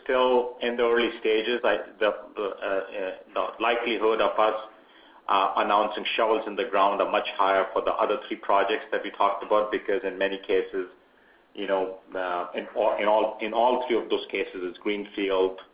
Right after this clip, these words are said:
Uh, nothing exists on that site. We, in some cases, we even have site plan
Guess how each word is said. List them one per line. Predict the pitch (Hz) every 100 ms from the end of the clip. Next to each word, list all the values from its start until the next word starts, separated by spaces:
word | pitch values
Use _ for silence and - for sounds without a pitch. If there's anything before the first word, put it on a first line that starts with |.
| -
Uh, | 92
nothing | 98 98 101
exists | 92 - 98 -
on | 101
that | 95 - -
site. | 95 92 - - _ - _ _ -
We, | 95 92
in | 101 92 -
some | 98 -
cases, | 95 92 92
we | 92
even | 95 90
have | 90 -
site | 95 -
plan | 92